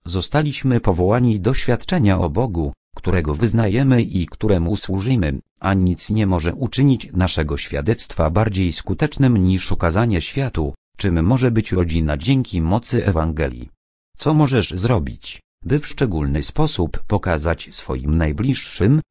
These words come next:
czy to w rodzinie, czy wśród przyjaciół, że miłujesz ich i troszczysz się o nich?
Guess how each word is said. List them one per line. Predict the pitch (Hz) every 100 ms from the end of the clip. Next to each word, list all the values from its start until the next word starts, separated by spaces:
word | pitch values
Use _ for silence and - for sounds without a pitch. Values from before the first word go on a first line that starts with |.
| _
czy | - 107
to | 110 107
w | 82
rodzinie, | 82 80 73 67 62 - _ -
czy | 101
wśród | - 104 104 - -
przyjaciół, | - 104 65 - - 69 65 - _
że | 85 101
miłujesz | 104 110 156 139 - -
ich | 87 - -
i | 92 80
troszczysz | 92 85 - 82 - -
się | - 101
o | 80
nich? | 64 53 -